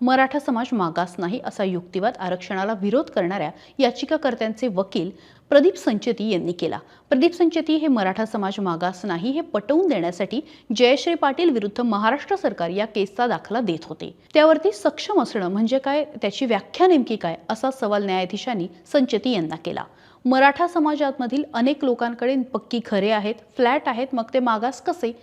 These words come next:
असा प्रश्न संचेतींनी विचारला. त्यावरती गायकवाड समितीने सर्वोच्च न्यायालयात समाज मागास असल्याचं म्हटलं होतं, तो दावा कोर्टात टिकला नाही, असा दावा सुद्धा संचेतींनी करत आपल्या बोलण्याला कुठेतरी पुरावा देण्याचा प्रयत्न केला. संचेती यांनी यावेळी संदीप शिंदे यांनी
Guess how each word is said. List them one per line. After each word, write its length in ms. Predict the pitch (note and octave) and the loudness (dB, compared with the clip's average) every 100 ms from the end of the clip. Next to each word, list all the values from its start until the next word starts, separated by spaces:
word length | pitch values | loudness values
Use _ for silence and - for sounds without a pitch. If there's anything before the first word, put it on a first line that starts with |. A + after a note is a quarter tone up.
| - - | -8 -2
असा 180 | A#3 A#3 | 2 0
प्रश्न 280 | A3+ - | 0 -8
संचेतींनी 580 | A#3+ G3+ F3 E3+ G#3+ B3 | -4 -4 -4 -4 -2 -2
विचारला. 400 | B3 A#3+ A3+ A#3+ - - _ | -2 0 0 0 -4 -12 _
त्यावरती 320 | D4 D4 D4 D#4 | 6 6 4 2
गायकवाड 460 | A#3+ G3 G3 D4+ | 4 4 2 0
समितीने 580 | E4+ D4+ B3 B3 B3 F3 | 0 0 0 0 0 -2
सर्वोच्च 480 | F3+ G#3 G3 A#3 D#4 | -2 -2 -2 -2 0
न्यायालयात 640 | C#4 C4 C4 B3+ D4 - | 2 2 2 2 2 0
समाज 320 | - A3+ A3 A#3 | -4 -2 -2 -2
मागास 460 | A3 F3+ G3+ C#4+ | 0 2 2 0
असल्याचं 380 | C#4 B3+ B3 D4+ | -2 -2 0 2
म्हटलं 360 | B3+ A3 A3 D#4+ | 2 2 2 2
होतं, 280 | A3+ - E3 - - _ | 2 -2 -8 -10 -20 _
तो 80 | A#3 | 4
दावा 260 | G#3+ F#3 A#3 | 6 6 4
कोर्टात 380 | - A3 G#3 C4 - | 2 -2 -2 -4 -2
टिकला 320 | C4+ D4+ E4 | -2 2 2
नाही, 160 | G#3+ E3+ - | 0 -2 -6
असा 200 | - A#3 | -2 0
दावा 260 | G3 F3 | 0 -2
सुद्धा 300 | F3 C4+ F3 G#3 | -2 -4 -4 -2
संचेतींनी 500 | C4+ A#3+ B3 A3+ G3 | -2 0 -2 -2 -6
करत 360 | G3 A3+ E3+ - - - | -2 -2 -2 -6 -20 -4
आपल्या 320 | A#3 A#3 D#4 | 0 4 6
बोलण्याला 500 | B3 G3 G#3 A#3+ F3+ | 6 4 2 -2 -4
कुठेतरी 380 | G3+ A#3 A#3+ C#4 | -4 -4 -4 -4
पुरावा 360 | D4 C#4+ D#4 D#4+ | 2 4 4 4
देण्याचा 380 | F#3+ D#3+ - - | 2 -4 -10 -6
प्रयत्न 280 | A3+ E3 - - | -4 -4 -6 -12
केला. 180 | - - - - - - - | -10 -12 -14 -20 -20 -4 4
संचेती 420 | D4+ D4 E4+ F4 | 6 6 2 0
यांनी 220 | B3+ G#3+ | 0 0
यावेळी 240 | G#3 G3+ A#3 | 0 0 0
संदीप 460 | - B3+ C4 F4 | 0 2 2 2
शिंदे 340 | - C4+ C4 C#4 | 0 0 0 0
यांनी 220 | G3+ | -2